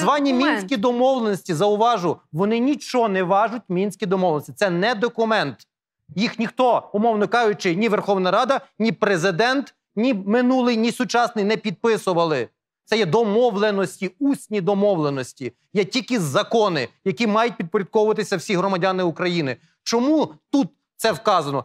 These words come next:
Speaker 1: Це о-, означає гра Путіна для того, щоб впихнути так звану свою гру, яка називається, м, е,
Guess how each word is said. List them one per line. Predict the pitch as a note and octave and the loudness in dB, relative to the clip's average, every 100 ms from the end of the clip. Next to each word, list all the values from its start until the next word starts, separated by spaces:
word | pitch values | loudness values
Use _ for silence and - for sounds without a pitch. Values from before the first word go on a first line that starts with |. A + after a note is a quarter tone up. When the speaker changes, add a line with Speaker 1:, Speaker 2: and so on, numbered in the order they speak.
| _ | _
Speaker 1:
Це | - B3 | -2 -2
о-, | B3+ A3 A#3 | 0 -2 0
означає | G#3+ F#3 - B3 A3+ D#3 | 0 0 0 0 2 2
гра | F#3+ A3 G3+ C3 - _ _ | 2 2 2 2 -4 _ _
Путіна | B3+ C#4 C4+ B3+ B3+ | 0 0 2 0 0
для | A3+ | 0
того, | B3 A#3+ | 0 0
щоб | A#3 | 0
впихнути | D#3+ - C4+ C4 A3+ D4 C4+ - C#3+ A2+ _ _ _ - | -6 -6 -2 0 2 2 2 0 -2 -2 _ _ _ -2
так | G3 | 0
звану | F3 B3+ A#3+ A3+ | 2 0 0 -2
свою | A3+ A#3 A#3 | 0 2 2
гру, | G3+ D4+ | 2 2
яка | A#3 G3+ | 2 2
називається, | G3+ F3+ A3 C4 A#3 F3 F#3+ - _ _ - F3+ | 2 2 2 2 0 0 -2 -4 _ _ -18 -6
м, | G3 D3+ - _ _ - - _ - | -4 -4 -8 _ _ -20 -20 _ -12
е, | B2 | -12